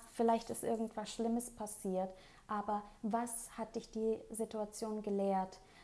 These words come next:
Kannst du daraus was mitnehmen? Wie viel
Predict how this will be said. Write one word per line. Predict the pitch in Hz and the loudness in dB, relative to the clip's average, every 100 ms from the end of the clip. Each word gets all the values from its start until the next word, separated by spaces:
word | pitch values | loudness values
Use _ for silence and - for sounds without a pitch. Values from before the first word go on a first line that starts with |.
| - | -12
Kannst | - 226 226 - | -2 0 0 0
du | |
daraus | 226 214 208 214 - | 0 0 -2 -6 -6
was | 208 - | -6 -2
mitnehmen? | 208 214 - 196 190 190 - - | -2 -2 -2 0 0 -2 -8 -8
Wie | 220 208 214 233 | -4 0 2 2
viel | 233 240 233 | 2 4 4